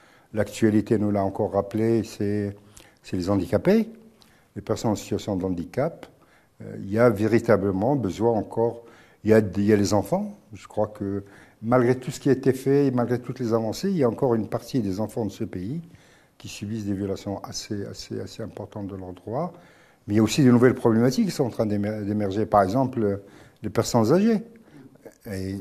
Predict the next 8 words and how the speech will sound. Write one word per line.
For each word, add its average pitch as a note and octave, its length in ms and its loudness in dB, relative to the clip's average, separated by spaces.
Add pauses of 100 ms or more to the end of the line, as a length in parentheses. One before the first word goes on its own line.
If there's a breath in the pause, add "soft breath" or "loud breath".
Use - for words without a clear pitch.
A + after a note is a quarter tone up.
(120)
donc A2+ 240 -2 (240)
là A2+ 180 4
aussi, D#3+ 300 0
dans G2+ 380 4
dix, G#2 440 -4
quinze G2+ 300 0
ans, G#3+ 240 2 (480 loud breath)
euh, G#2+ 280 -12